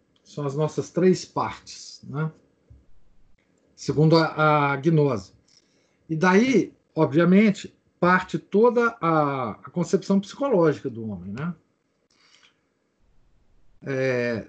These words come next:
psicológica significa em relação à alma, né?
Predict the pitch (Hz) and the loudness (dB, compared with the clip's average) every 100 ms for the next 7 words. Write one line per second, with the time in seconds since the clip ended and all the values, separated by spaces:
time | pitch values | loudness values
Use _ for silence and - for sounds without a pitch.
0 | - - - 196 208 196 196 240 226 220 | -14 -6 0 2 6 6 6 4 0 -4
1 | - 226 208 226 233 226 208 202 - 208 | -2 0 0 -2 0 2 2 2 0 2
2 | 196 151 156 135 117 151 196 | 2 2 0 0 -2 -2 -4